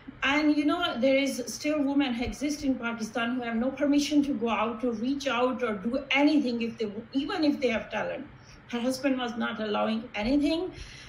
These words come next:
And luckily, I do sessions online and they can approach me from far away villages. So what happened, when she approached me, I didn't, uh,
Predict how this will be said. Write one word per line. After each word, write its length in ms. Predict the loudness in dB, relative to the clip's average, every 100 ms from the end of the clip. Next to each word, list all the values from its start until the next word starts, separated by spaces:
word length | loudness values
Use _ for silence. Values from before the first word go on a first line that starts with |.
| -8 0
And 380 | 4 6 4 -4 -16 -20 -20 -20 -20 -6
luckily, 560 | -4 -2 -2 -2 2
I 200 | 2 4
do 160 | 4 4
sessions 520 | 4 2 2 0 0
online 580 | 0 -2 0 0 0 0
and 140 | 0 0
they 100 | 0
can 180 | 0
approach 520 | -2 -2 2 2 2 -2
me 140 | -4
from 280 | -2 -6 -6
far 280 | -4 0 0
away 300 | 2 2 2
villages. 680 | 0 -6 -6 -4 -4 -4 -14 -20 -20 -20 -4
So 140 | 0
what 200 | 2 2
happened, 600 | 0 -4 -2 -2 0 -4 -10 -20 -16
when 180 | -2 0
she 240 | 0 -2 -4
approached 680 | -6 -6 -6 -4 -4 -8 -4
me, 300 | 0 0 -2 -8 -20 -20 -20 -20 -20 -18 -18 -20 -8 -2
I 280 | 2 2
didn't, 580 | 2 4 4 4 0 -2
uh, 400 | -2 -2 -2 -4